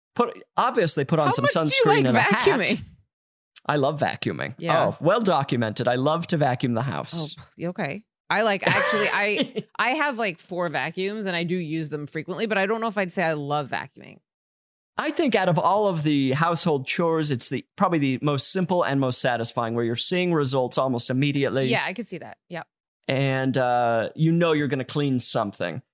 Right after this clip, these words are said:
Speaker 1: And that's kind of the same thing with mowing lo-,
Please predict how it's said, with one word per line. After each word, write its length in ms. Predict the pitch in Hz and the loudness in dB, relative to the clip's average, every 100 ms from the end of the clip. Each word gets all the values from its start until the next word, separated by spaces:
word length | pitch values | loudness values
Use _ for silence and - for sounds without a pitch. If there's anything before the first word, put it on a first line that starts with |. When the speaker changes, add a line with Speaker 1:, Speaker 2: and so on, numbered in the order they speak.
| _ - | _ -4
Speaker 1:
And 180 | 165 185 | -2 0
that's 180 | 277 - | 0 -2
kind 180 | 220 190 | -4 -2
of 60 | |
the 60 | 165 | 0
same 220 | - 156 | 0 0
thing 160 | 147 135 | 0 -2
with 160 | 127 - | -2 -2
mowing 520 | 131 131 127 120 120 | 0 2 0 -2 -2
lo-, 360 | 107 107 98 | 0 0 -2